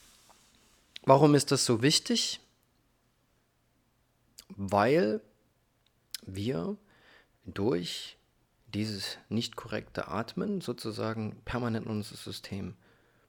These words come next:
beschleunigen und in gewisser Weise, ich versuche ja eine ganz einfache Sprache zu verwenden, die anschaulich ist, wir überhitzen. <laughs> In gewisser Weise kann man das so ausdrücken.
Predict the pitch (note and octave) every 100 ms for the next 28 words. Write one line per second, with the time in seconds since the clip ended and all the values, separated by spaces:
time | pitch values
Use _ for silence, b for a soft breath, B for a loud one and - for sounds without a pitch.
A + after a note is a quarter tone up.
0 | _ - - G2+ F2 F3 G#3 A#3 - G2
1 | - - G2+ F#2+ A2 A2 G2+ F#2+ A2 G2+
2 | - - - G#2 - - A2 G2+ G#2+ A2
3 | - A2+ - G2+ G2+ - - A2+ - F#2
4 | F#2 - F#2+ - - A#2 A#2 F#2 F#2+ F2+
5 | A2+ A2 B B B - G#2+ A2+ A2+ C3+
6 | - - _ C#3+ - - - - _ _
7 | _ _ - - G2+ G2 G2+ A2+ - A2+
8 | - G2+ G2+ G2+ - - - - G2+